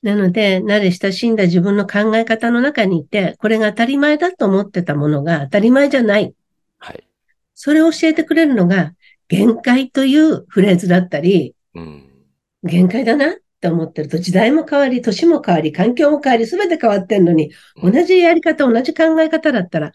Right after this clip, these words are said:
Speaker 1: もう時代に合わなくなってきてるってことなんですよね。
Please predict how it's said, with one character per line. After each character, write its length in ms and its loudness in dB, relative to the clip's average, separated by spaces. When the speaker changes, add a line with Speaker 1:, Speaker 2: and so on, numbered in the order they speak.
Speaker 1:
も 80 2
う 60 0
時 120 -4
代 180 2
に 120 2
合 60 2
わ 80 2
な 100 0
く 80 -6
な 140 -6
っ 40 -16
て 80 -8
き 80 -12
て 100 -8
る 200 -10
っ 20 -20
て 80 -10
こ 140 -10
と 100 -6
な 100 -8
ん 60 -12
で 80 -14
す 80 -12
よ 80 -6
ね。 240 0